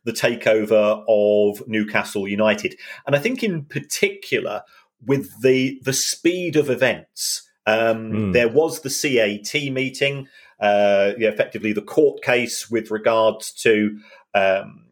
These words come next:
Speaker 1: the, some, some of Mike Ashley's issues. And
Speaker 2: Mm.
Speaker 1: once the Premier League were given assurances that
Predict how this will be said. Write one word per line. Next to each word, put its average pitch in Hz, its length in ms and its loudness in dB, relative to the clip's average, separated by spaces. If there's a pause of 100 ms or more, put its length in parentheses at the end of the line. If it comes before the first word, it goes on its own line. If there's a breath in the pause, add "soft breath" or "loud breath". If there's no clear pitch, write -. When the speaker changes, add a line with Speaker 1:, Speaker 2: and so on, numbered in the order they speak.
(180)
Speaker 1:
the, 98 460 -2 (420)
some, 113 240 -2
some 107 160 0
of 101 120 -2
Mike 95 240 0
Ashley's 123 480 -2
issues. 117 500 0 (300 loud breath)
And 127 380 2 (140)
Speaker 2:
Mm. 104 200 -2
Speaker 1:
once 160 400 0
the 139 120 0
Premier 123 560 2
League 110 460 -2 (120)
were 120 400 4
given 110 340 0
assurances 107 1300 -2 (300 loud breath)
that 117 440 -2